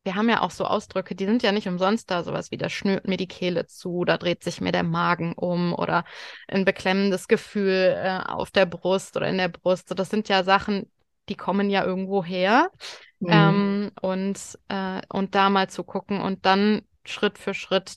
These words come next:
Speaker 1: dann dahin zu gehen, dass man die inneren Kindanteile an die Hand nimmt.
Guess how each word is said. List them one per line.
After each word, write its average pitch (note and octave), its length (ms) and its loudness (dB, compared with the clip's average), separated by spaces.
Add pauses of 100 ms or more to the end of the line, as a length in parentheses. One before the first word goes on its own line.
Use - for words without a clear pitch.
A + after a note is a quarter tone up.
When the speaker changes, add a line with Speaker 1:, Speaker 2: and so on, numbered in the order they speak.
Speaker 1:
dann F#3 180 -2
dahin F#3 300 2
zu - 140 -16
gehen, F3 240 -4
dass F3 200 -6
man F3 320 -2 (460)
die F#3+ 100 2
inneren F#3 320 2
Kindanteile F3 1160 -2
an F3+ 180 2
die F3 160 -2
Hand F3 340 -2
nimmt. - 420 -4